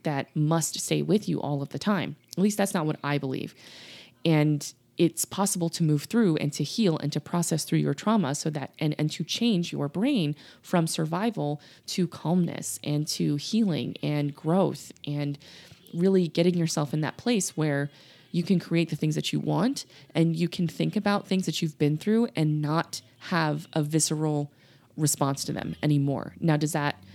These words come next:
happen immediately? No, it takes some time. And that's okay. So, for example, when I talk about my mother's death and how, you know, traumatizing that was for me because of the way in which she decided to end her life, it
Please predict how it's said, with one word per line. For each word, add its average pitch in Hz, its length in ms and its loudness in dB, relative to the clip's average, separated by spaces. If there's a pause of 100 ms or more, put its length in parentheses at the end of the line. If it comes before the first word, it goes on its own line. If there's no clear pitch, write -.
(180)
happen 151 260 2
immediately? 147 520 2
No, 269 240 2
it 151 140 -2
takes - 360 -4
some 165 260 -2
time. 131 340 -4 (880)
And 180 140 4
that's 202 180 2
okay. 185 380 0 (400)
So, - 140 0
for 196 100 0
example, 180 360 2
when 156 340 2 (160)
I 156 60 2
talk 165 200 0
about 147 240 2
my 147 120 4
mother's 147 340 2
death 151 420 0 (140)
and 143 400 -4 (220)
how, 143 480 -2 (120)
you 165 80 -4
know, 135 180 -6 (200)
traumatizing 151 640 -2
that - 140 -4
was 139 220 -4
for 170 140 -4
me 190 240 0 (420)
because 160 260 2
of 156 300 -2
the 151 100 4
way 143 260 0
in 143 200 0
which - 400 -2 (100)
she - 260 -2
decided 143 460 0
to - 200 -2
end 147 140 0
her 143 120 0
life, 139 280 0 (1040)
it 190 260 6